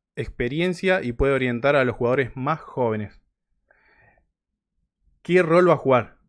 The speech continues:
O sea, ¿va a ser como un tercer entrenador? ¿Va a ser como el capitán de la selección? Eh, ¿cómo,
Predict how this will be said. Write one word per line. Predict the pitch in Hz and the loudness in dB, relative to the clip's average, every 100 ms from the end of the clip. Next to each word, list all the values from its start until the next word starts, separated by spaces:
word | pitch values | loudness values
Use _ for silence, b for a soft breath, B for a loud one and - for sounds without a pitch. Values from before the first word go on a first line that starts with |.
| _ _ - | _ _ -18
O | |
sea, | 127 123 | -4 -2
¿va | 127 | 0
a | |
ser | 156 139 | 0 -2
como | 143 139 127 113 b b b b _ _ | -4 -2 -4 -6 b b b b _ _
un | 165 165 160 151 143 135 123 110 - - _ _ _ _ _ _ _ _ _ _ | -2 0 -2 -4 -4 -6 -8 -10 -16 -20 _ _ _ _ _ _ _ _ _ _
tercer | 127 127 - 160 | -4 0 2 2
entrenador? | 156 139 127 123 131 175 - _ _ _ _ _ _ | 0 -4 -4 -2 0 0 -2 _ _ _ _ _ _
¿Va | _ _ _ _ | _ _ _ _
a | |
ser | - 135 | -8 -6
como | 131 131 | -6 -6
el | 127 120 | -6 -8
capitán | - 135 - 123 - 143 180 | -4 -4 -4 -10 -2 -2 0
de | 151 | -2
la | 123 113 | -2 -6
selección? | 120 113 - 147 175 _ _ _ b b b b | -10 -10 -4 -4 -4 _ _ _ b b b b
Eh, | 127 123 123 117 113 104 - _ _ _ _ _ _ _ _ _ _ _ | -6 -4 -2 -4 -8 -12 -20 _ _ _ _ _ _ _ _ _ _ _
¿cómo, | 147 143 131 123 117 110 | -6 -4 -4 -4 -6 -10